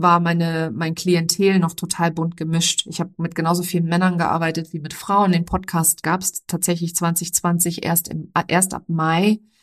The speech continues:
Ist dieses Jahr dann auch schon der vierte Geburtstag. Der Wahnsinn, wie die,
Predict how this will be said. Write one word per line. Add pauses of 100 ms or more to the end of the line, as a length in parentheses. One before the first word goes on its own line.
(500)
Ist
dieses
Jahr
dann
auch
schon
der
vierte
Geburtstag.
Der
Wahnsinn,
wie
die,